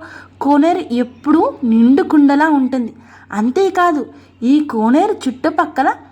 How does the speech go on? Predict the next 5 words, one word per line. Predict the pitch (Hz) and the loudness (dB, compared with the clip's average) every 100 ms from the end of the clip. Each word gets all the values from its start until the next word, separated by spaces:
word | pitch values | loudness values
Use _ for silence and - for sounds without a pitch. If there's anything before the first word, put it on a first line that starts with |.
| _ _ 196 | _ _ -6
వందలాది | 190 208 226 233 240 233 339 508 233 | -2 0 0 0 2 0 0 -4 -6
ఎకరాలకు | 247 269 294 330 330 320 330 330 - - | -4 -2 0 2 0 -2 -4 -6 -16 -20
సాగునీరును | - 247 214 208 240 247 254 403 247 | -6 -4 -2 -2 -2 0 0 -2 -2
అందిస్తుంది. | 226 220 220 - 240 214 - - _ - | -4 -4 -6 -6 -6 -6 -8 -18 _ -6
కానీ | 254 220 185 185 262 | -2 -2 -4 -8 -8